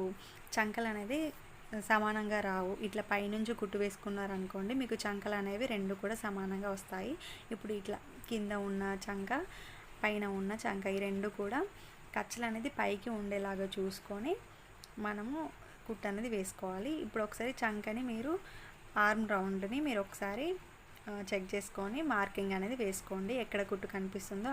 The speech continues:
అక్కడికి ఒక మార్కింగ్ అనేది పెట్టుకొని ఇప్పుడు ఇట్లా స్ట్రైట్గా కుట్టు అనేది వేసుకోండి. మనకు ఈ క్లాత్ ఉంది కదా, హాఫ్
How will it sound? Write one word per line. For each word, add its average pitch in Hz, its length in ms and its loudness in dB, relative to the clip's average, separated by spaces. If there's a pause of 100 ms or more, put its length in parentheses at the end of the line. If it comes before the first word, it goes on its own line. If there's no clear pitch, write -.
అక్కడికి 190 340 -2
ఒక 202 180 -4
మార్కింగ్ 202 340 2
అనేది 196 220 0
పెట్టుకొని 196 460 -2 (480)
ఇప్పుడు 214 300 -2 (300)
ఇట్లా 196 220 -4
స్ట్రైట్గా 202 480 0
కుట్టు 208 240 -2
అనేది 214 240 -2
వేసుకోండి. 190 540 -2 (520)
మనకు 208 300 -2 (340)
ఈ 202 40 -2 (100)
క్లాత్ 202 360 4
ఉంది 220 200 0
కదా, 196 180 0 (120)
హాఫ్ 196 180 0